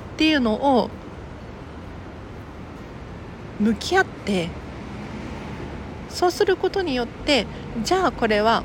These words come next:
こうこうこういう理由で手放そう、その代わりに本当はこうこうこういう理由でこれが欲しいなっていうのをちょっとずつちょっとずつ繰り返していくと、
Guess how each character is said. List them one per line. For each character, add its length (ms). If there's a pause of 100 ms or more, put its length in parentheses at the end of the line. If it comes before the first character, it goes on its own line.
こ 160
う 40
こ 300
う 80
こ 140
う 60
い 80
う 140
理 140
由 160
で 280 (360)
手 100
放 140 (120)
そ 180
う、 40 (720)
そ 160
の 120
代 160
わ 100
り 100
に 280 (300)
本 240
当 280
は 180
こ 240
う 60
こ 140
う 40
こ 220
う 40
い 120
う 100
理 140
由 160
で 240 (120)
こ 120
れ 100
が 120
欲 180
し 220
い 20
な 160
っ 40 (1500)
て 100
い 40
う 60
の 140
を 60
ち 140
ょ 40
っ 20
と 180
ず 120
つ 120
ち 120
ょ 40
っ 40
と 140
ず 140
つ 120
繰 140
り 120
返 220
し 60
て 140
い 60
く 160 (240)
と、 280